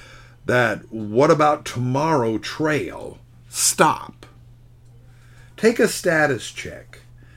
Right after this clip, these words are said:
and let God refocus you so you can go on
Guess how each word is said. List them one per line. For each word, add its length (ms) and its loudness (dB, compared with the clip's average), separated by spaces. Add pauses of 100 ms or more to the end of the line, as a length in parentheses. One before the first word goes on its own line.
(180)
and 200 -2
let 240 -2
God 380 0
refocus 1000 -2
you 400 -8
so 260 -6
you 300 -2
can 280 -4
go 220 -2
on 460 -8